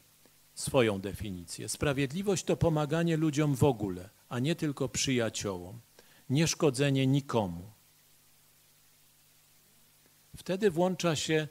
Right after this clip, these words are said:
przedstawiciel sofistów, już bezpośrednio tej szkoły sofistycznej i mówi: Jak to? Przecież w państwie zawsze prowadzimy wojny,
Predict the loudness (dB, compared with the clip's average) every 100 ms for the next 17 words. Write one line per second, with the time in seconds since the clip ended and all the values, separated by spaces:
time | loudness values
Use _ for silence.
0 | -4 -4 -2 0 0 0 -2 -2 -2 -4
1 | -4 -6 -8 -12 -8 -6 -4 -2 -2 -4
2 | -4 -2 -2 -2 -4 -4 -4 -2 2 2
3 | 0 -6 -8 -10 -6 -6 -4 -4 -2 -4
4 | -6 -8 -14 -14 -4 -4 -4 -10 -14 -16
5 | -20 -20 -20 -20 _ _ -8 -6 -6 -6
6 | -2 -2 -2 -4 -4 -2 -2 -2 -4 -2
7 | -2 -2 -2 -4 -4 -4 -4 -6 -10